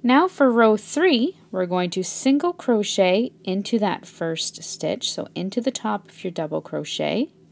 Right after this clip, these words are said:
single crochet into the chain one stitch or space, and single crochet into the top of the next triad stitch.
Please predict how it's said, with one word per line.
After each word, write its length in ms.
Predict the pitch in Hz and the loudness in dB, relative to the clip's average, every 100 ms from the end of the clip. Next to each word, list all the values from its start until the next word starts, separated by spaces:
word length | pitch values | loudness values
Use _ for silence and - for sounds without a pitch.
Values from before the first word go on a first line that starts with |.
| _ _ _ _ _ _ _ | _ _ _ _ _ _ _
single 440 | - - 269 302 | -8 2 4 4
crochet 800 | 311 - 240 233 - 226 240 339 | 2 2 2 2 2 4 4 0
into 220 | - 185 180 | -4 -10 -10
the 80 | |
chain 480 | 175 - 202 196 190 | -10 -6 -2 -2 -2
one 300 | 185 175 170 | -2 -4 -4
stitch 720 | 170 - 247 415 - - - - _ _ _ - | -6 0 2 0 -4 -8 -8 -14 _ _ _ -8
or 80 | |
space, 680 | 185 - 214 262 381 - - _ _ _ _ _ _ _ _ _ _ _ | -8 -4 0 0 -2 -8 -16 _ _ _ _ _ _ _ _ _ _ _
and 220 | 233 226 | 0 2
single 380 | 226 285 294 311 | 0 2 4 4
crochet 760 | 254 269 254 247 262 247 320 - | 4 4 4 4 4 4 2 -2
into 200 | 208 196 | -6 -6
the 80 | 185 | -8
top 400 | 190 190 175 175 - | -6 -2 -2 -4 -10
of 60 | 185 | -8
the 80 | 175 | -6
next 260 | 160 - | -6 -8
triad 540 | - 160 151 147 139 - | -10 -6 -6 -6 -8 -10
stitch. 580 | - - - - - | -10 -10 -8 -12 -14